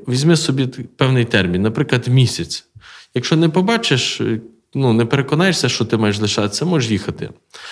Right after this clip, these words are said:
Це було вісімнадцятого грудня. Дев'ятнадцятого грудня я отримав телефонний дзвінок, де чоловік мені каже: «Е, ви зареєстрували громаду?» Кажу: «Та». «Ну, треба землю». Кажу: «Ну, треба, місцева влада, якби, попередній досвід є, що не дає».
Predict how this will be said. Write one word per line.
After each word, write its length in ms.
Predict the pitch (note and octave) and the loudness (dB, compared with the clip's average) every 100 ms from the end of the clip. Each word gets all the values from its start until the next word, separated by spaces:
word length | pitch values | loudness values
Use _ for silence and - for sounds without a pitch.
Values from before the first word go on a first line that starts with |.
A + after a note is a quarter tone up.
| - | -8
Це 120 | - E3+ | 0 4
було 220 | E3+ D#3 | 6 6
вісімнадцятого 920 | C3+ C#3+ - C3 C3+ D3 D#3 D3+ C#3+ | 6 4 4 4 4 2 -2 2 4
грудня. 380 | B2+ A2 F2+ D#2 F2+ - _ _ - - - _ - | 6 4 2 -2 -8 -18 _ _ -20 -20 -20 _ -8
Дев'ятнадцятого 680 | G2+ A2+ B2 D#3 D3+ - C3 | 0 2 4 2 2 2 2
грудня 420 | C3 D#3 E3+ F3 | 4 4 4 4
я 140 | D#3 | 4
отримав 400 | C#3+ - C#3+ B2+ | 2 2 2 2
телефонний 460 | A#2 A2+ A2+ A#2+ A2+ | 2 -2 0 0 0
дзвінок, 420 | G#2+ A2 B2 D#3+ | 0 2 2 2
де 140 | C3 B2+ | -2 -4
чоловік 440 | - A#2 A#2 B2 | -2 -2 0 0
мені 220 | A#2 A#2 | 0 0
каже: 580 | A2+ A2 A2 G#2+ G#2 - | 0 -2 0 0 0 -2
«Е, 400 | G2 F#2+ G2 F#2 | -2 -2 0 0
ви 240 | G2 G#2 C3 | -2 -2 -2
зареєстрували 500 | C3+ C3+ - B2+ B2+ | 0 -2 -2 -2 0
громаду?» 400 | B2 A#2 A2+ A#2+ | 0 0 0 -2
Кажу: 240 | A#2+ A2 | -4 -4
«Та». 180 | A2 G2 | -2 -2
«Ну, 160 | G2 A2 | 0 -2
треба 280 | A#2+ A#2 | -2 -2
землю». 360 | A2+ A#2 A#2 G#2+ | 0 0 0 -2
Кажу: 200 | A2+ A2 | -2 -2
«Ну, 100 | C#3+ | 0
треба, 300 | F3+ D3+ D#3 | 0 0 0
місцева 360 | A#2+ G#2+ - A#2 | 0 -2 0 0
влада, 460 | A2+ A#2 A2+ G#2+ G#2 | 2 0 2 0 0
якби, 200 | G2+ G2+ | 0 -4
попередній 560 | G2+ G2 A2 A2 A2 | -6 -4 0 0 0
досвід 360 | G#2 G#2 - G2+ | -2 -2 -2 -2
є, 80 | G#2+ | -2
що 200 | - A2+ | -2 -2
не 180 | A2 A2 | 0 0
дає». 340 | G2+ F#2+ D#2+ | 0 0 -2